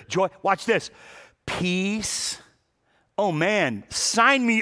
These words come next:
up. You ha-, you had me with love. But then you add on to that joy and peace and goodness. I'm like, "Yeah, I wanna go," right?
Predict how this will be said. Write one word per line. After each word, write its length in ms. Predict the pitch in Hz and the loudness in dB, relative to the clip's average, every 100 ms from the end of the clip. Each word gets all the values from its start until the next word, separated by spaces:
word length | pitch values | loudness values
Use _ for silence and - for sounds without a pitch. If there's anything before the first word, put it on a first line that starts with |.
| - | 0
up. 360 | 247 440 214 - | 2 4 2 -2
You 120 | 233 | 0
ha-, 260 | 233 247 254 | 0 -2 -4
you 140 | 185 233 | -2 0
had 160 | 233 | 0
me 140 | 185 214 | 0 -2
with 120 | 143 | 0
love. 420 | 139 175 98 - _ _ _ _ - | 0 0 0 -8 _ _ _ _ -6
But 100 | 202 | -2
then 160 | 226 | 0
you 100 | 220 | 2
add 160 | 208 208 | 4 4
on 160 | 220 | 4
to 60 | 202 | 4
that 340 | 151 123 - - | 2 0 -8 -8
joy 680 | - 180 175 170 180 190 - - | 0 2 4 4 2 0 -4 -6
and 220 | 143 127 | -4 -4
peace 640 | - 190 180 185 202 - - - | -6 -4 -2 -2 -2 -4 -6 -10
and 240 | 135 139 123 | -6 -6 -2
goodness. 380 | 190 190 220 185 | -2 0 -2 -2
I'm 140 | 180 | 0
like, 200 | 160 143 | 0 -2
"Yeah, 200 | 165 180 | -2 0
I 100 | 180 | 0
wanna 240 | 190 180 156 | 0 0 0
go," 280 | 170 165 127 | 2 2 2
right? 440 | 143 156 196 | 2 2 0